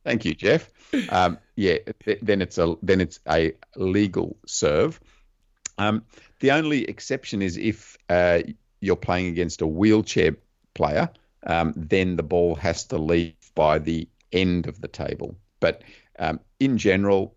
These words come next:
if you're a standing player, then, um, yeah, the ball can, it just has to bounce on your opponent's side of the table,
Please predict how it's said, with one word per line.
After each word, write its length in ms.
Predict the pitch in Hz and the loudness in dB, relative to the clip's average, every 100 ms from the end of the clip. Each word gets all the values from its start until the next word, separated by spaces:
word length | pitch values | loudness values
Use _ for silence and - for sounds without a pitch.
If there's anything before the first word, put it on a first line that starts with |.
| _ | _
if 140 | 90 87 | -12 -6
you're 100 | 82 | -6
a 40 | |
standing 460 | - 92 92 92 90 | -4 -2 0 0 -2
player, 360 | 92 90 90 85 _ - | 2 4 2 -2 _ -4
then, 400 | 82 85 80 76 - | 0 0 -2 -8 -6
um, 300 | 78 73 - _ - | -4 -4 -8 _ -8
yeah, 140 | 82 76 | -2 -2
the 140 | - | -2
ball 240 | - 82 | -2 0
can, 400 | 76 - 73 71 - | 0 -4 -4 -4 -6
it 140 | 80 - | -6 0
just 180 | 101 - | 0 2
has 140 | 80 | -2
to 100 | - | -2
bounce 460 | 78 73 73 - - _ | -2 -2 -2 -8 -14 _
on 280 | 80 76 73 - | -4 -4 -4 -4
your 160 | 80 | -2
opponent's 440 | 71 - 78 76 76 | -2 -2 -4 -2 -2
side 200 | 76 73 | -2 -2
of 80 | |
the 60 | 73 | -4
table, 480 | - 73 71 71 | -2 0 0 0